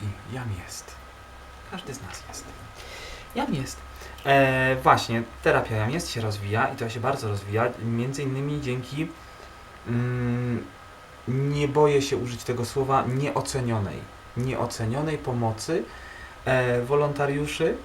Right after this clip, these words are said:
którzy, e, śmieję się z, ze słowa wolontariusz,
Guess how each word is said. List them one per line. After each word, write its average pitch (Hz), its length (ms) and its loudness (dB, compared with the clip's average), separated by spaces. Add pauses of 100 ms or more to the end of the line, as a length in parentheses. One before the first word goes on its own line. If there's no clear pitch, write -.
którzy, 139 640 2 (1400)
e, - 40 -8
śmieję 180 280 4
się 170 160 2
z, - 380 -4 (180)
ze 156 160 -2
słowa 160 280 4
wolontariusz, 147 800 4